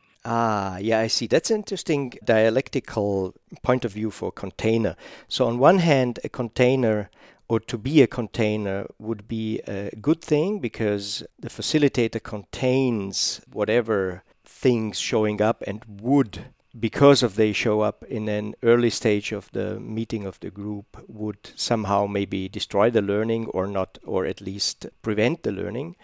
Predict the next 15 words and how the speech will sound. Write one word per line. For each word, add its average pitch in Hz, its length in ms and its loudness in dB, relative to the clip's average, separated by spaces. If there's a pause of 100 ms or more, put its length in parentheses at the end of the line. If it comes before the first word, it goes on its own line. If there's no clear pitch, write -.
(240)
And 113 160 -4
on 117 160 0
the 123 120 2
other 170 220 4
hand, 117 460 -2 (360)
people 135 440 4 (420)
are 143 260 10
contained 120 1040 -2
and 113 200 0
therefore 117 840 4 (160)
the 107 160 0
learning 117 540 4 (380)
becomes 113 400 0
a 104 40 0
difficulty 113 760 0